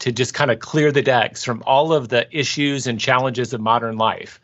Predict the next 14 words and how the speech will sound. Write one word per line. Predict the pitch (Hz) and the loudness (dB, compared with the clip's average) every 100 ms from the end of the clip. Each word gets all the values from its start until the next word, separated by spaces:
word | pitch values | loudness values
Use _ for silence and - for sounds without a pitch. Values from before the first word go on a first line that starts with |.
| _ _ _ _ - | _ _ _ _ 0
You | |
gotta | 139 147 | 2 2
clear | - 175 | 0 0
your | 156 147 | 2 2
inbox. | 135 131 98 98 - - - - | 0 0 -4 -4 -10 -14 -16 -6
Don't | 139 131 165 | -2 -2 0
go | 131 143 | -2 0
inbox | 131 127 120 117 | -2 0 0 0
zero | 113 120 117 95 107 | -2 -2 0 0 0
unless | 110 110 - | 0 -2 2
you're | 120 | 2
a | |
psycho, | 107 - 113 - 95 101 - - - _ | 2 2 0 0 -4 -4 -12 -20 -20 _
right? | - 123 | 2 2